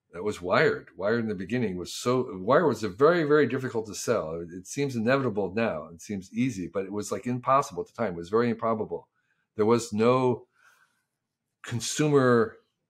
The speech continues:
lifestyle magazine for technical, technology people. It was not a lifestyle. It was not, it was like, it was for nerds. It was for teenage boys. Um, and so when we started, there was no competition for a whole decade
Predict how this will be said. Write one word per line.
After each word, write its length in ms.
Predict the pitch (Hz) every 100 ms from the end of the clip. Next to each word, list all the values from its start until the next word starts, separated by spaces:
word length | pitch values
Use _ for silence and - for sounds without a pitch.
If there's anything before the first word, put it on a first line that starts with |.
| _
lifestyle 600 | 92 127 147 - 127 127
magazine 720 | 117 117 117 104 113 110 87
for 180 | 85 101
technical, 1000 | 95 135 117 107 92 90 87 85 80 78 85 _ _
technology 640 | 113 - 117 120 104 87
people. 480 | 76 87 - 73 - _ _ _
It 60 | 107
was 180 | 107 110
not 160 | 131
a 80 | 131
lifestyle. 420 | 120 156 - 95
It 80 | 80
was 180 | 85 90
not, 200 | 127 120
it 20 |
was 340 | 113 113 107
like, 220 | 113 110 120
it 40 |
was 140 | 113
for 140 | - 120
nerds. 520 | 120 160 143 90 -
It 60 | 92
was 140 | 101
for 180 | - 110
teenage 440 | - 139 135 127 110
boys. 600 | 123 143 98 80 - - _ _ _ _ _ _ _ _ _ _ _ -
Um, 400 | 110 110 107 104 -
and 160 | 110
so 100 | 110
when 260 | 123 127 131
we 100 | 127
started, 480 | 127 143 151 127 107
there 120 | 120
was 300 | 135 127 110
no 580 | 117 123 127 147 160 139
competition 520 | 147 131 127 143 117
for 100 | 117
a 60 | 110
whole 100 | 113
decade 460 | 113 110 87 78